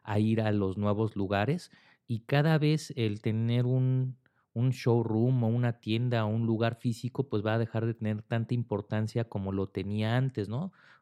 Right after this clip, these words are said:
Me acuerdo siempre del ejemplo de la industria de, de los coches. Eh, alguien ponía su agencia de coches en una calle que fuera muy transitada. Y luego todos los de la industria se ponían al lado porque decían, "Bueno, si hay,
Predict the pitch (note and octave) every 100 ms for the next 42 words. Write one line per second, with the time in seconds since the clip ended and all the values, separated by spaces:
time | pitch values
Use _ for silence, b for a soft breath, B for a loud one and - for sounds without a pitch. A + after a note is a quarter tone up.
0 | _ - - G2+ G2 G#2 A#2 A#2 A#2+ A#2
1 | B2 G#2+ A#2 A#2 A#2+ G#2+ G2+ G#2 A2 -
2 | A#2 G#2+ F#2+ G2 - b b b b -
3 | G#2+ G2+ G2+ - E3 D#3+ A#2 - b b
4 | b _ A#2 G#2+ G#2 G#2+ - _ - B2
5 | C3+ B2+ A#2+ B2 - A#2 B2 A#2+ A#2+ A2
6 | - B2 A#2+ - B2+ - - - G#2+ A2+
7 | A#2+ A#2 A2+ A#2+ A#2 G#2+ A2+ A2 A2 G#2+
8 | G#2 G#2 - G#2 C#3 C#3+ A2+ - _ _
9 | _ _ _ _ _ _ _ - B B
10 | _ A#2 A#2 C3 B2 C3+ - C#3 D3+ C#3
11 | A#2+ A#2 A#2 B2+ - C#3+ C3+ A#2 - G#2+
12 | A2+ A#2+ A#2+ B2+ B2 G#2+ A#2+ C#3 B2+ C#3
13 | - G#2+ B2 B2 C#3 B2+ - G#2+ A2 A#2+
14 | A#2+